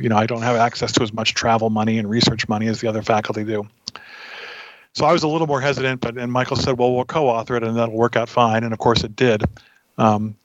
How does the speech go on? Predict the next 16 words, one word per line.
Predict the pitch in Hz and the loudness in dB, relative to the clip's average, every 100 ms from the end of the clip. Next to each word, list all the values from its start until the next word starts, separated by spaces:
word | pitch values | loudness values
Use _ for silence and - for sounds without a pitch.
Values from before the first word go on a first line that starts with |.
| - | -20
but | 196 131 | -4 0
we | 139 | 2
got | 170 165 | 2 2
the | 156 | 2
article | 156 151 | 2 0
published | 131 135 123 - | 0 0 0 -2
first, | - 151 127 117 - | 0 4 4 4 0
and | 120 | 2
that | 120 | 2
was | 113 | 2
in | 113 | 0
two | 113 120 | 0 0
thousand | 117 113 113 107 104 101 | 2 2 2 0 -4 -4
twelve, | - 131 156 151 | -2 0 2 2
I | 156 | -2
think. | 151 151 156 | 0 -2 -2